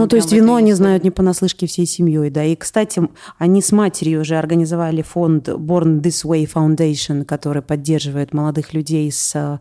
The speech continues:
Speaker 2: эм, психическими проблемами, и вся прибыль за первый лот вот этих, э, шампанских вин, вот, с-, сделанных вместе с Дом Периньоном, пойдут, э, как раз в этот фонд.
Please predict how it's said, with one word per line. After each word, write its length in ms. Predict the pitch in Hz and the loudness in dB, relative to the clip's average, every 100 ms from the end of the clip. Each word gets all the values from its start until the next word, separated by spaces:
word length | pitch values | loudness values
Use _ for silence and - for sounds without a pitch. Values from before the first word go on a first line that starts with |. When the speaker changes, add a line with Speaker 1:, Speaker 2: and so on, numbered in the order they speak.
| - - - - - 156 | -12 -20 -20 -20 -10 -4
Speaker 2:
эм, 500 | 156 151 156 151 151 | -2 0 0 0 -4
психическими 600 | - 165 170 156 - 151 | -4 -4 -2 -4 -4 -4
проблемами, 640 | 143 151 190 262 214 156 143 - - - - _ | -2 -2 0 2 2 0 -4 -14 -18 -18 -20 _
и 420 | 185 190 190 185 180 180 | 0 2 4 4 2 -2
вся 460 | - - - 190 156 | -4 -2 2 2 2
прибыль 540 | - 196 175 147 143 | 0 0 2 0 -2
за 160 | - 170 | -4 -4
первый 580 | - 196 170 147 151 147 | 0 0 0 0 0 2
лот 520 | 165 180 147 - - _ - | 4 2 2 -4 -20 _ -8
вот 220 | 160 160 | -6 -4
этих, 400 | 156 - - - | -8 -10 -14 -10
э, 540 | 151 147 147 147 147 147 | -6 -6 -6 -6 -6 -6
шампанских 600 | 160 156 151 - 156 - | -6 -4 -4 -6 -10 -6
вин, 160 | 240 349 | -2 -2
вот, 260 | 233 202 - | -4 -6 -8
с-, 140 | 170 | -12
сделанных 480 | 180 190 170 190 180 | -6 -4 -2 -2 0
вместе 240 | 185 175 180 | -2 -4 -4
с 40 | |
Дом 140 | 180 175 | -4 -4
Периньоном, 480 | 175 175 175 165 160 - - - - _ | -2 -2 0 0 -4 -12 -20 -20 -20 _
пойдут, 500 | - 170 160 214 - | -4 -2 -2 -4 -2
э, 180 | 196 175 165 | -2 -2 -4
как 140 | 156 | -6
раз 180 | 180 - | -6 -4
в 20 | |
этот 200 | 170 175 | -6 -6
фонд. 320 | - 151 - | -6 -6 -8